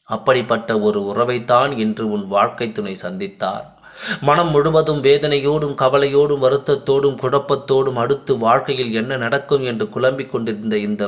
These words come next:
உன் துணைக்கு இன்று ஒரு சிறு சந்தோஷம் கிடைத்தது. தன் வாழ்க்கையில் முதல் காதலை சந்தித்து விட்டோம் என்ற நிம்மதியிலும் சந்தோஷத்திலும் உறக்கம் இல்லாமல்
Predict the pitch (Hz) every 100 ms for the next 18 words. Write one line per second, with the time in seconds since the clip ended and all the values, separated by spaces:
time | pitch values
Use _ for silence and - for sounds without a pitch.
0 | 95 104 101 104 110 131 - 107 - -
1 | - - - 127 131 123 113 107 131 123
2 | 113 110 139 147 127 123 151 143 127 110
3 | 107 107 107 - - - _ _ - -
4 | 208 170 175 151 156 185 180 165 147 139
5 | 175 170 156 147 143 135 135 147 151 151
6 | 135 131 131 123 120 113 110 113 131 131
7 | 131 131 151 160 127 135 151 143 135 139
8 | 147 156 131 143 - 143 123 120 113 110